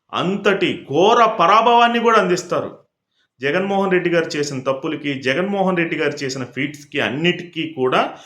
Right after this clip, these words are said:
రెండు వేల ఇరవై నాలుగులో మూల్యం చెల్లించుకున్నాడు. ఇప్పుడేమో,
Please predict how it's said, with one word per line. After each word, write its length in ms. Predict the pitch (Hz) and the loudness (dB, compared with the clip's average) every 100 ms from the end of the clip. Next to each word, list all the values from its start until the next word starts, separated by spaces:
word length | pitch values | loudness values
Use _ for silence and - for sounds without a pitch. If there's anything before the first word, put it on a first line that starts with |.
| - _ 131 | -20 _ -4
రెండు 220 | 196 262 | 0 2
వేల 220 | 247 233 | 4 4
ఇరవై 380 | 202 156 160 170 | 2 0 0 0
నాలుగులో 460 | 151 139 131 180 254 | 0 0 0 2 2
మూల్యం 420 | 220 285 311 269 | 2 2 2 2
చెల్లించుకున్నాడు. 840 | 254 220 196 - 135 98 90 - _ _ _ _ _ _ _ _ _ _ 165 | 0 0 -2 -4 -4 -6 -8 -16 _ _ _ _ _ _ _ _ _ _ -14
ఇప్పుడేమో, 840 | 175 247 214 135 107 101 135 - | -2 2 4 2 -2 -4 -6 -10